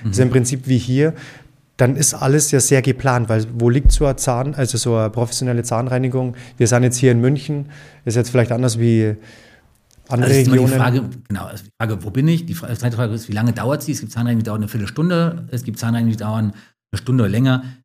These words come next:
Speaker 2: Also man ist irgendwo im Bereich, äh, zwischen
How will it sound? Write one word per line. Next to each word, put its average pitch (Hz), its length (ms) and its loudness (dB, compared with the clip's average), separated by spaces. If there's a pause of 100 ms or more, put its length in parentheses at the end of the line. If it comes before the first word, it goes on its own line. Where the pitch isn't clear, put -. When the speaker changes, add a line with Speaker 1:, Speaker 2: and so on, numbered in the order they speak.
(100)
Speaker 2:
Also 110 120 -2
man 117 100 4
ist 117 140 -2
irgendwo 123 340 2
im 110 80 4
Bereich, 107 600 -2
äh, 107 240 -2 (480)
zwischen 110 560 -2